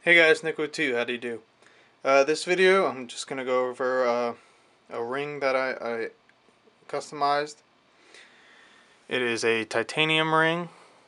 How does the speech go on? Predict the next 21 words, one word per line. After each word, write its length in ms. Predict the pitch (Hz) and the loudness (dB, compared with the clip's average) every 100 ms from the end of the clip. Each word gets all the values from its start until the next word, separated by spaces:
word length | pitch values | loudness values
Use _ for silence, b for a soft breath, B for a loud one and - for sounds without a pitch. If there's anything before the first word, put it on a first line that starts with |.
| b _ _ _ _ _ - | b _ _ _ _ _ -16
Uh, 60 | 135 | -6
I 300 | 110 104 113 | -2 -2 -4
just 280 | - 117 - | -6 -12 -14
heat 360 | - - 156 151 | -20 -14 -12 -2
colored, 460 | 139 147 151 151 | 4 4 4 2
or 300 | 143 120 107 | -2 -4 -4
heat 180 | 101 135 | -6 -6
anodized 800 | 123 127 131 127 131 131 - - b b b b _ _ _ _ _ _ _ _ _ _ _ _ | -4 -2 2 6 6 4 -4 -16 b b b b _ _ _ _ _ _ _ _ _ _ _ _
the 80 | 131 | -8
ring. 460 | 123 127 131 135 139 _ | -4 -4 -4 -10 -16 _
You 100 | 120 | -16
can 80 | 110 | -16
see 200 | - 113 | -14 -14
some 200 | 107 110 | -12 -10
purples 460 | - 110 117 107 - | -4 -4 -4 -6 -8
and 140 | 104 | -12
blues 380 | 117 113 117 117 | -10 -8 -8 -8
in 120 | 113 | -8
there. 320 | 110 110 113 - _ _ _ _ b b b b b _ _ _ _ _ _ _ _ _ _ _ _ _ _ _ _ _ _ _ _ _ _ _ _ _ _ b b b b b - | -4 -4 -4 -10 _ _ _ _ b b b b b _ _ _ _ _ _ _ _ _ _ _ _ _ _ _ _ _ _ _ _ _ _ _ _ _ _ b b b b b -10
I'm 120 | 127 | -4
gonna 360 | 135 131 110 | 2 4 4